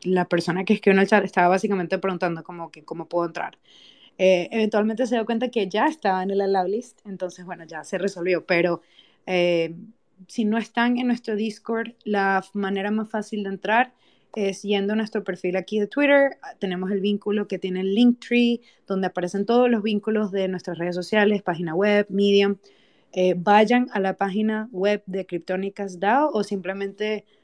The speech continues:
sí, bueno, ahí, ahí es mejor porque ahí tenemos el vínculo directo. Y pueden agregarse al, al servidor. Veo que llegó la Super G. Em,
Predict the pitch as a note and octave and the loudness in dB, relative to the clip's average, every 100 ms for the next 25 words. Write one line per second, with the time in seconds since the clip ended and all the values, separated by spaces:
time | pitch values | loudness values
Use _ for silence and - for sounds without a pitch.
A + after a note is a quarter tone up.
0 | _ - A#3+ - F#3+ D#3 G3+ A#3 A#3+ A#3+ | _ -2 -2 0 -4 -2 4 4 6 4
1 | A#3 A#3+ B3 B3+ B3 B3 G3+ G#3+ G3 G3+ | 4 2 0 -2 -2 -4 -4 -4 -4 -4
2 | G3+ F3+ F3 - G3 F#3+ E3 E3 D3+ _ | -4 -4 -6 -6 -2 -2 -2 -4 -4 _
3 | _ _ _ _ _ A3 G#3 G3 G#3 A#3+ | _ _ _ _ _ -4 -2 0 -2 -4
4 | - G#3 F#3 F3+ F#3+ - G#3+ F#3+ F3+ F3+ | -4 0 0 0 -4 -6 -6 -4 -2 -2
5 | F3 E3 - F3+ F3+ - - F3 E3 E3 | -2 -4 -10 -6 -6 -8 -6 -4 -2 -2
6 | D#3+ D#3 G#3 - D#3 E3 - D#3+ D#3+ - | -4 -6 -10 -12 -8 -8 -8 -4 -4 -6
7 | _ _ _ _ _ _ _ _ - F3+ | _ _ _ _ _ _ _ _ -12 0
8 | F3 F3 F3 A3 F#3 E3+ F3 F#3+ G#3+ G3+ | 6 6 6 4 4 4 4 4 2 2
9 | G#3+ F3+ E3+ F3+ G3 B3 D4+ - - - | 0 -2 -4 -2 0 0 -2 -20 -20 -20
10 | - _ F3 F3 E3 E3 E3 D#3+ | -20 _ -2 2 2 0 -2 -6